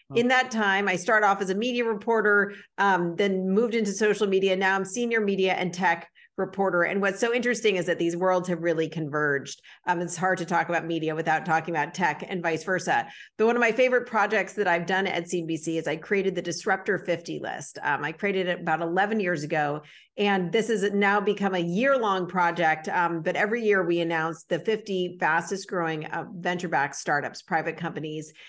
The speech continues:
Speaker 2: And we use a, a combination of qualitative and quantitative metrics to identify this list.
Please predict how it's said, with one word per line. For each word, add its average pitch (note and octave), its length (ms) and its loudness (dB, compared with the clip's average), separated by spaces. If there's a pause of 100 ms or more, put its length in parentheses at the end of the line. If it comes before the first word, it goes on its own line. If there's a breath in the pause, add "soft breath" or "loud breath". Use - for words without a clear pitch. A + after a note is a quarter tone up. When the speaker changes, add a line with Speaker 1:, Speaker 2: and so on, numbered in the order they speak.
(180 loud breath)
Speaker 2:
And G3 160 -2
we F#3+ 120 0
use F3+ 140 2
a, E3+ 220 2
a D#3+ 280 -2
combination F#3 520 -2
of E3+ 140 -6
qualitative F#3 580 -2
and E3 160 -8
quantitative E3+ 600 -2
metrics G3+ 560 -2
to - 400 -4
identify E3+ 580 -2
this D3 320 -6
list. B3 420 0